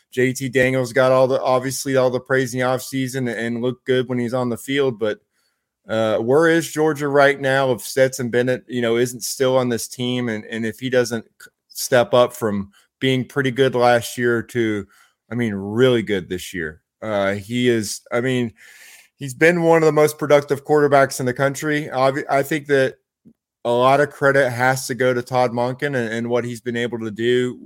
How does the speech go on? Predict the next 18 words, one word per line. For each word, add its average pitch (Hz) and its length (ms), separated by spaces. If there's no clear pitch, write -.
with 113 200
what 117 160
he 113 120
has. 117 340
It's 110 180
not 123 220
like 120 300
he's 147 200
not, 165 220
I 151 140
mean, 151 160
he's 147 140
not 170 160
working 160 280
with 131 120
scraps 143 400
here 127 180
either. 120 320